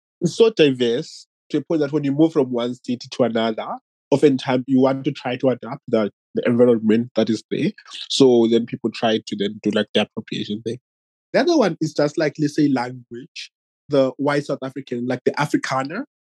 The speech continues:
let's say they wanna engage in conversation with the Zulu man, they try to speak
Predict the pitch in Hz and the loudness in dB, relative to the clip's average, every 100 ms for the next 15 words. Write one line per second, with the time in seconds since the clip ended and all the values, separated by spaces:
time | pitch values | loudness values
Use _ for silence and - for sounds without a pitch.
0 | _ - 147 147 151 139 131 135 135 127 | _ 0 2 4 4 4 2 0 -2 0
1 | 135 127 120 131 131 120 117 127 120 135 | 0 0 -2 -2 -2 -2 -2 -2 0 4
2 | 127 120 120 120 113 120 196 _ _ 143 | 4 4 2 2 -2 -14 -20 _ _ 4
3 | 143 - 175 185 202 - 180 156 143 _ | 4 4 2 2 -2 -6 -4 -2 -4 _
4 | - - 185 170 | -20 -4 -2 -2